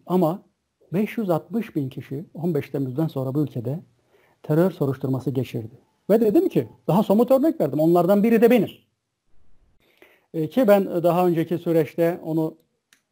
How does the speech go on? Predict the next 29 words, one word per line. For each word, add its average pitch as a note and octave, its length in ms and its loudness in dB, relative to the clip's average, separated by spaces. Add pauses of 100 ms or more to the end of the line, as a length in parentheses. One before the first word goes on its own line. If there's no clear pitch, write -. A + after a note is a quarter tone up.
(160)
ve C#3+ 160 -2
gazetesini D3 800 -4 (300)
duruşmalarıma C#3+ 640 -4
davet C#3 300 -2
etmek C#3+ 240 -4
için - 120 -6
iddianameyi, C#3+ 840 0 (460)
daha D3+ 160 -2
sonrasında C#3+ 440 -2
gerekçeli C#3 440 -2
kararı, C#3 580 0 (580)
e, C#3 220 -6
falan E3+ 340 4
da G3+ 60 6
göndermiştim. D3+ 800 2 (680)
Hatta C#3+ 260 -2
kitabımı D3 480 0
da C#3 160 0
çıktığında C#3+ 400 -4
gönderdim. C#3 440 -2
Orada D3 260 2
da C#3+ 80 2
ayrıntılı C#3+ 360 0
olarak, C#3 380 -2
e, A#2 300 -14
birçok C#3 280 -8
şey F3+ 120 -2
yazıyor D3 340 2
malumunuz. C3 640 -4